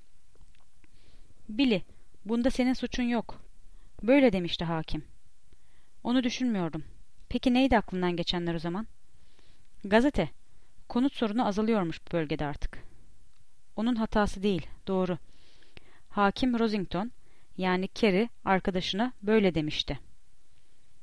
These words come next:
"Arkadaşlar beni sever diye düşündü Halek." "İhtiyar Carey Rosington'la birçok kereler golf oynadık.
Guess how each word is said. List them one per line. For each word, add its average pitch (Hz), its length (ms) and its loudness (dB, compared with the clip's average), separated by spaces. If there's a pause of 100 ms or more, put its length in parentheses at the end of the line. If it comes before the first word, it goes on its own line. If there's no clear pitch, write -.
(240)
"Arkadaşlar 233 640 4
beni 240 140 6
sever 226 420 6
diye 170 180 2
düşündü 160 320 -4
Halek." 156 440 0 (1400)
"İhtiyar 208 500 4
Carey 185 300 4
Rosington'la 185 720 0 (460)
birçok 240 380 0
kereler 175 340 4
golf 208 300 2
oynadık. 160 420 -2